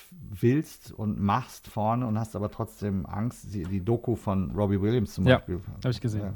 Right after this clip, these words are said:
Speaker 1: Äh,
Speaker 2: Ja.
Speaker 1: super
Speaker 2: Wahnsinn.
Speaker 1: spannend,
Speaker 2: Ja.
Speaker 1: total spannend zu sehen. Und, äh, ich finde ja, dass solche Leute, solche Leute, damit meine ich jetzt so zum Beispiel Robbie Williams oder auch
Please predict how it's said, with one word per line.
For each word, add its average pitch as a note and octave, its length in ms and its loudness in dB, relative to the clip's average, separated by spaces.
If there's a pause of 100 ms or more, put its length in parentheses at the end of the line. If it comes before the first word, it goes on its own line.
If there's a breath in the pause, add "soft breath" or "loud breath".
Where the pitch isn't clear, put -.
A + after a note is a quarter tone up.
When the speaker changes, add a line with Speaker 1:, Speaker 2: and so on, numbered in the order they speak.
(460 soft breath)
Speaker 1:
Äh, - 40 -10
Speaker 2:
Ja. F#2 80 -4
Speaker 1:
super A2+ 360 0
Speaker 2:
Wahnsinn. G2+ 180 4
Speaker 1:
spannend, F#2 320 0
Speaker 2:
Ja. A2 100 -2 (240)
Speaker 1:
total G#2+ 580 4
spannend F#2 380 -4
zu F#2 120 -8
sehen. F2+ 360 -6
Und, F#2 380 -4 (680 soft breath)
äh, F#2+ 240 0
ich G#2 120 -2
finde B2+ 220 2
ja, A2 60 6
dass G#2+ 160 2
solche A#2+ 260 0
Leute, A2 540 0 (520)
solche G#2+ 340 2
Leute, G#2 320 2
damit G2 180 0
meine G2 180 2
ich G2 60 0
jetzt - 120 -8
so F#2+ 140 0
zum G#2 220 2
Beispiel F#2+ 380 2
Robbie G2 300 2
Williams G2 560 2
oder G2+ 340 2 (460 loud breath)
auch - 360 0